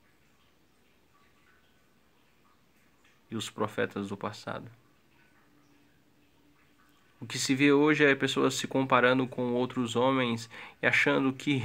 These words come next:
aquilo é grande coisa, achando que temos grandes exemplos vivos hoje, mas não temos nada, é só osso seco.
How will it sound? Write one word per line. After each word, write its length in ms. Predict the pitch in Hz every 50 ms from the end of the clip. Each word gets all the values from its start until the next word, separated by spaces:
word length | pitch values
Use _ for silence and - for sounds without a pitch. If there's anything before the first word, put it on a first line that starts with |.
| 120
aquilo 320 | 131 131 - - 151 143 135
é 60 | 135
grande 380 | 127 131 131 131 131 127 127
coisa, 520 | 131 - - 139 135 127 120 120 117 117 - - _ _ _ _ _ _ _ _ _ _ _ _ _ _ _ _ _ _ _ _ _ _ _ _ _ _
achando 360 | - 117 - - 147 139 135 131
que 200 | 131 - 131 123
temos 400 | - - 131 127 127 123 120 -
grandes 420 | - 110 127 131 135 131 131 123
exemplos 640 | 127 123 117 113 120 120 117 113 113 113 113 104
vivos 420 | - 110 113 110 107 113 107 101 104
hoje, 260 | 107 110 107 107 107
mas 360 | - 117 123 117 117 117 - - - _ _ _ _ -
não 140 | - 127 123
temos 400 | - - 120 117 104 104 95 98
nada, 340 | 98 101 104 101 95 98 98
é 60 | 101
só 360 | - - - 120 117 107 110
osso 280 | 117 110 - - - -
seco. 500 | - - - - 110 107 - - -